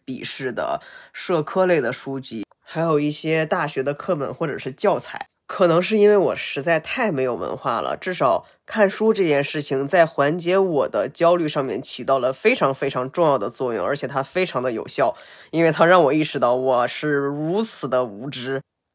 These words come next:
无知到我去焦虑，我可能都焦虑错了方向，所以我就也没有啥可焦虑的，我就在疯狂看书。嗯，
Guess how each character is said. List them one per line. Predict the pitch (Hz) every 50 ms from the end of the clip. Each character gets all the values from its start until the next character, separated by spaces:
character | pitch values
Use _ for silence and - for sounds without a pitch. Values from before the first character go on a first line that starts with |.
| _ _ _ _ _
无 | - 175 190 196
知 | 208 202 214 226
到 | 220 233 226 208
我 | 175 160 151 143 139
去 | 139 - - - 190 180
焦 | 160 - 165 160 214 214 220
虑， | 226 220 202 180 165 151
我 | 147 147 143 151
可 | 151 - 160
能 | 123 131 143 147
都 | 160 165 160
焦 | 160 175 175 175
虑 | 175 175 165
错 | 160 - 165
了 | 143 139
方 | 147 - - 160 165 170
向， | 165 - 180 156 123 - - - - - _ _
所 | - - 170 165
以 | 165 175
我 | 175 165 147 143 143
就 | 147 165 165
也 | 156 147
没 | 135 139 151
有 | 165
啥 | 160 - 147 139
可 | 151 - - 131
焦 | - 143 139 143
虑 | 147 139
的， | 139 127 120 110
我 | 107 120
就 | 131 139
在 | 143 143
疯 | 135 - 165 160
狂 | 139 113
看 | 120 - - 85 -
书。 | - - 69 69 - _ - _ _ - - - - - _ _
嗯， | 127 123 110 87 110